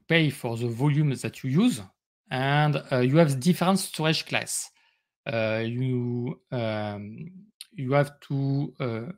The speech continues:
think, when I store a file in cloud sto-, sto-, storage, will I use it immediately? Will I use it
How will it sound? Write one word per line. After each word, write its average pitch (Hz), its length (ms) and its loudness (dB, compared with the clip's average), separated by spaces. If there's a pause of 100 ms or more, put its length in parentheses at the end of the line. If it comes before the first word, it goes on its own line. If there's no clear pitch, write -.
(200)
think, - 580 2 (840)
when 180 300 10
I 175 60 10
store 175 420 6
a 143 40 4
file 165 500 4
in 127 200 -4
cloud 131 180 -4 (420)
sto-, 147 320 4
sto-, - 480 -2
storage, 190 720 2
will 165 380 2
I 151 60 6
use 151 360 6
it 190 340 4 (380)
immediately? 180 720 2
Will 151 220 2
I 156 60 6
use 165 540 4
it - 340 0